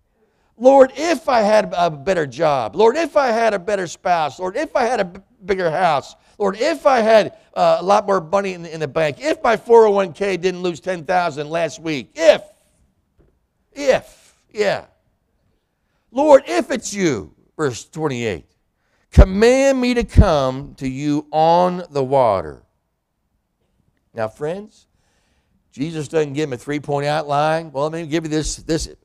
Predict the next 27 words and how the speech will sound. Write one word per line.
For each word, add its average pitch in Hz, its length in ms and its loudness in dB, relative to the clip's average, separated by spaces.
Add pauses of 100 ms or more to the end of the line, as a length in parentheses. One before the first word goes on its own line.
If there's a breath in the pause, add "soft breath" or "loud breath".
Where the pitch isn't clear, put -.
(220)
illustration. 156 680 -2
Do 123 80 -8
you 131 60 -2
understand 170 380 -4
the 131 60 -4
doctrine 151 540 -4
of 117 300 -6
justification? 147 720 -6
Do - 280 -20
you 127 60 -4
understand 160 420 -6
what 160 120 -2
it 147 40 -8
means 147 340 -8
to 120 120 -12
be 110 280 -8
regenerated?" 147 880 -2 (1160)
He 220 120 -2
gives 202 240 2
him 180 140 -4
one 262 240 6
word, 226 440 6
and 156 220 -8 (240)
what's 226 260 4
the 220 120 2
one 233 260 4
word? 202 340 6